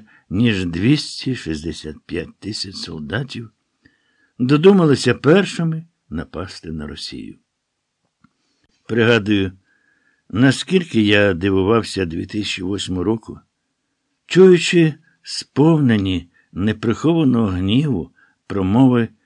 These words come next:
дикторів на російських телеканалах про те, що Грузія цинічно та підступно напала на російський миротворчий контингент у Абхазії та Південній Осетії,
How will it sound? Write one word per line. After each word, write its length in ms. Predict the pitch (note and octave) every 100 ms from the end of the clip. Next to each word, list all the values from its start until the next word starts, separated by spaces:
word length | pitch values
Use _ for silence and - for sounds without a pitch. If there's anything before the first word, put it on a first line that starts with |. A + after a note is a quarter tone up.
| _ -
дикторів 840 | F2+ F2+ D#3+ D#3+ - C3+ B2+ B2
на 120 | A2
російських 720 | G#2 G2 A#2 B2+ - A2+ F#2 -
телеканалах 760 | G2+ G2 G2 G2 G2 F#2+ F2
про 200 | - F2+
те, 320 | E2 G#2 B2 C3 _ _ _ _ _ _
що 300 | - E2+ D2
Грузія 720 | D2+ G2 C3+ A2+ F2+ D2+ D2 _ _ _ _
цинічно 960 | - F#2+ F2 F#2 C#3 C3 - - - - _ _
та 120 | - A#2
підступно 960 | C#3 C3+ - - C3 F#3 - B2 A#2+
напала 640 | A2 F2 - F2 A2+ G#2 G2+ _ - - _ _ _ _ _ _ _ _ _ _ _
на 140 | A#2 G#2
російський 680 | F2 - B2+ A#2+ - G2+ G2+
миротворчий 760 | F2+ F2 - D#2 F#2+ - F#2+
контингент 920 | - F2+ E2+ - E2 C#2 D#2 D#2 - -
у 60 |
Абхазії 800 | C#2 C#2 - F#2 A2+ G2 G2 F#2+
та 160 | - D2+
Південній 640 | C#2+ C#2+ D2 D#2+ D2+ -
Осетії, 720 | B1 - F2+ B2+ - G2 F#2+